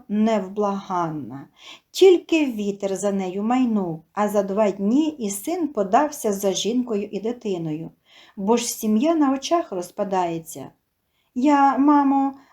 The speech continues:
навідуватимусь", тільки й сказав, збираючись. "Нічого, синку, перемелиться, мука буде". Жили недовго в інших батьків, чи тісно їм там,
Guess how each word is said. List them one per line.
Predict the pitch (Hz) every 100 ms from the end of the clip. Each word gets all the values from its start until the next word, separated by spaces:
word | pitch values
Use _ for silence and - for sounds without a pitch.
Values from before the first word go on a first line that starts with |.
| _
навідуватимусь", | 339 311 247 190 175 170 190 170 165 160 - _
тільки | - 190 -
й | 190
сказав, | - 190 180 254 269
збираючись. | - 196 180 165 156 - 151 - _ _ _ _ _ _ _ _
"Нічого, | 392 359 - 196 175
синку, | 170 - 165 160 165 156 170 _ _ _ _
перемелиться, | 330 311 302 311 294 285 - 269 269 311
мука | 359 359 - 165
буде". | 165 165 160 151 - _ _ _ _ _ _ _
Жили | 202 262 370
недовго | 381 294 214 285 262 240
в |
інших | 208 190 - 190
батьків, | 202 247 - 208 160 147 _
чи | - 233
тісно | 233 175 233 - 294
їм | 294 285
там, | 277 269 269